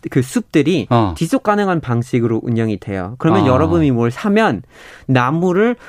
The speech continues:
Speaker 1: 완전히 파괴시켜가지고 막 이렇게 하는 게 아니라는 거예요. 그걸 보장받을 수가 있다는 거예요.
Speaker 2: 그 말씀하신
Speaker 1: 네.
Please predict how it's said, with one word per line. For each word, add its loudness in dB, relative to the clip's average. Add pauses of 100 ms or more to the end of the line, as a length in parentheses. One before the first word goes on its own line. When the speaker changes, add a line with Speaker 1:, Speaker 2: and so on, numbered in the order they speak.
(140)
Speaker 1:
완전히 2
파괴시켜가지고 0
막 2
이렇게 0
하는 0
게 0
아니라는 0
거예요. -6 (240)
그걸 2
보장받을 0
수가 -4
있다는 -4
거예요. -12
Speaker 2:
그 2
말씀하신 4
Speaker 1:
네. 2